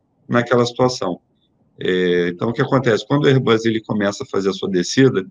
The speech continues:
ele calcula uma descida, é, em segmento de, de idle, que o motor vai tá em marcha lenta,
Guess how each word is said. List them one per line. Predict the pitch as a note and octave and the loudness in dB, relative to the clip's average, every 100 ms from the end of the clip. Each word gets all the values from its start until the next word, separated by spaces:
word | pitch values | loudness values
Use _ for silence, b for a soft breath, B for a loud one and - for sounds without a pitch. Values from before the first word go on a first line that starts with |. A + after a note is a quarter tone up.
| - | -4
ele | A2 | -2
calcula | A2+ C3 A#2 - A2+ A#2 | 0 2 0 0 2 2
uma | A2+ A2 | 2 0
descida, | G#2+ G#2+ - G2 F#2 F2+ - b b b _ | -4 -6 -2 -2 0 -2 -6 b b b _
é, | - F#2+ | -6 -4
em | G#2 | -2
segmento | - A2 A2 G#2 G#2 G2 - | 0 0 0 2 0 -2 -8
de, | F#2+ G2 G2 F#2+ F#2 F2+ F2 F#2 - - | -8 -4 -2 0 0 0 -2 -4 -10 -2
de | G2 | 2
idle, | F#2+ A2 B2+ | 4 4 2
que | B2+ - | -2 0
o | G2 | 2
motor | G2 G2+ - G#2+ | 2 0 0 0
vai | G2 | 0
tá | F#2+ F#2+ F#2+ F#2 | -2 -2 0 0
em | |
marcha | F#2 F#2 - G2 | -2 -2 -4 -4
lenta, | G#2 A#2 B2 C3+ | 2 2 0 -6